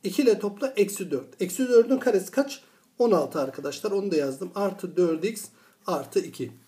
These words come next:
Tekrar düzenliyorum. Eksi altmış dört. On altı, iki daha on sekiz. Artı dört x.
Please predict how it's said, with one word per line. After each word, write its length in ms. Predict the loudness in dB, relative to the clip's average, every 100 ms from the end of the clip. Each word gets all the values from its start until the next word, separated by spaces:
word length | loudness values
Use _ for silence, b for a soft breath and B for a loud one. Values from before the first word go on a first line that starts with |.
| _
Tekrar 380 | -4 -2 0 0
düzenliyorum. 640 | 0 0 2 2 2 0 -6 _ _ _
Eksi 280 | -6 -4 -2
altmış 500 | -2 -2 -6 -14 -2
dört. 280 | -2 -2 -2
On 80 | 0
altı, 300 | 0 0 -6
iki 220 | -8 -8
daha 160 | -6
on 320 | -6 -6 -4 -4
sekiz. 560 | -4 -6 -4 -6 -6 B B B -6
Artı 460 | -4 -4 -6 -6
dört 320 | -2 -2 -2 -4
x. 260 | -4 -8